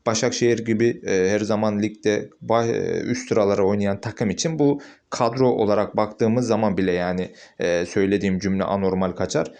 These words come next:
O yüzden yani Başakşehir bir yerde zaten toparlanacaktı bence arkadaşlar. Başına ben de gelmiş olsaydım bence Başakşehir'in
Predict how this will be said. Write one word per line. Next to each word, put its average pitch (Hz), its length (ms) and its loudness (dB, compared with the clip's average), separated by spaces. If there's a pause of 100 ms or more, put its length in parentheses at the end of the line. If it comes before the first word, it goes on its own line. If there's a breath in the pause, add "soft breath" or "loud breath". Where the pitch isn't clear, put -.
(180 loud breath)
O 175 160 4
yüzden 156 180 2
yani 131 340 2
Başakşehir 139 520 2
bir 143 60 2
yerde 113 220 2
zaten 127 320 0
toparlanacaktı 113 840 0
bence 92 280 0
arkadaşlar. 95 680 -2
Başına 127 400 2
ben 131 200 2
de 120 60 6
gelmiş 123 400 2
olsaydım 95 480 0
bence 95 260 -2
Başakşehir'in 101 760 -2